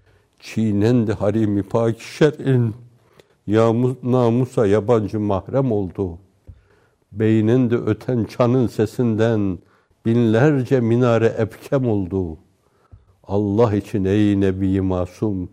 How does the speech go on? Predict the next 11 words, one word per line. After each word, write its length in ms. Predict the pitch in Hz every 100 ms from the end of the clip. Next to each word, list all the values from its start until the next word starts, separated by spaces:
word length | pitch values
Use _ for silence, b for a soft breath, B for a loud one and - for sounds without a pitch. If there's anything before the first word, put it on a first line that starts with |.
| b b b b _
bizleri 520 | 101 92 98 95 92
bırakma 460 | 98 117 - 117 107
böyle 360 | 110 101 110
bir 140 | 120 117
kez, 540 | - 120 95 - - b b b -
bizleri 520 | 104 90 98 92 92
bırakma 420 | 98 117 123 113
mazlum. 680 | 95 92 82 85 90 76 69 _ _ _ _ _ _ _ _ _ _ _ _ _ _ b b b b b -
Evet, 400 | 113 104 - 139
bir 120 | 143
inkisar, 1000 | - 127 127 - 127 170 143 - -